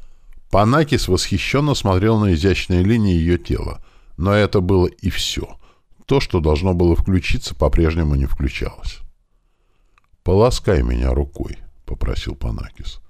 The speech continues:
«Где?» — спросила Эмми. «Здесь», — показал он. Эмми засмеялась, а Панакис сказал:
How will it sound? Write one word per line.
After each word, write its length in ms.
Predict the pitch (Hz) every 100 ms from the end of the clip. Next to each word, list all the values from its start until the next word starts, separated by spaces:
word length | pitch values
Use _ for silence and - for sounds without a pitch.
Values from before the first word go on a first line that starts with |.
| _ _
«Где?» — 580 | 71 78 87 71 71 64 - - _ _
спросила 680 | - - - - 78 53 107
Эмми. 260 | 50 50 53 - _
«Здесь», — 720 | 76 80 78 82 - - - - - _ _ -
показал 500 | - - - - - -
он. 120 | - - _ _ _
Эмми 260 | - 151 139
засмеялась, 800 | 110 104 - 85 65 85 156 -
а 40 |
Панакис 520 | - 92 87 85 - -
сказал: 540 | - 76 55 -